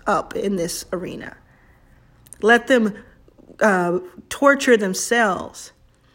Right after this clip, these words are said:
I was talking to someone about Udell,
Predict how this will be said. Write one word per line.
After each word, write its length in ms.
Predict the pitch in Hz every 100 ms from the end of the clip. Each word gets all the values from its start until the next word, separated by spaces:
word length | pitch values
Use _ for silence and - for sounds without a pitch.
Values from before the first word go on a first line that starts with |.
| -
I 80 | 226
was 100 | 226
talking 300 | 226 254 254
to 80 | 226
someone 640 | - 226 214 208 202 202 - _ _ _ _ - -
about 380 | 208 202 202 208
Udell, 520 | 180 175 170 170